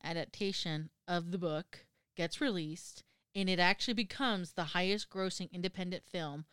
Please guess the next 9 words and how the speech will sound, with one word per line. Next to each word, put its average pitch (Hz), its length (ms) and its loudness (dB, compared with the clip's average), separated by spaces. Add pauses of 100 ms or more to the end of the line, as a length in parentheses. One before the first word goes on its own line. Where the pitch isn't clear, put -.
(280)
of 175 120 -2
all 139 160 0
time. 131 460 -6 (320)
And, 175 160 -2 (160)
and 196 160 -4
the 185 60 -6
people 214 300 -2
are 185 140 4
just, - 600 -2